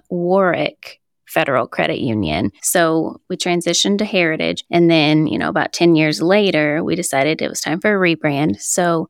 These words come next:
we knew that we wanted to keep the name Heritage, so we kept that. We knew we wanted to keep versions of the colors, so we kept versions of the red and versions of the blue. We just kind of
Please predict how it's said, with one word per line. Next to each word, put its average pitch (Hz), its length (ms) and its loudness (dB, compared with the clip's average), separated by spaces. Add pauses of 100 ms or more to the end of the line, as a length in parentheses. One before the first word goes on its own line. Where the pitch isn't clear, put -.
we 208 140 4
knew 214 240 2
that 240 120 2
we 202 100 2
wanted 185 200 0
to 185 80 -2
keep - 360 -8
the 185 100 4
name 160 360 4
Heritage, 120 840 -2 (140)
so 147 220 0
we 143 140 -6
kept - 360 -4
that. 160 340 -2 (160)
We 185 100 2
knew 190 160 4
we 190 100 2
wanted 170 300 0
to 160 80 -4
keep 165 480 -2
versions 220 760 4
of 302 160 2
the 302 80 2
colors, 302 600 -2
so 190 220 0
we 180 100 0
kept - 280 -4
versions 196 440 0
of 202 140 -2
the 196 100 2
red 185 300 2
and 180 120 -2
versions 185 380 -2
of 202 140 -2
the 240 80 2
blue. 165 500 0
We 170 120 0
just - 260 -4
kind 175 180 2
of 156 100 -2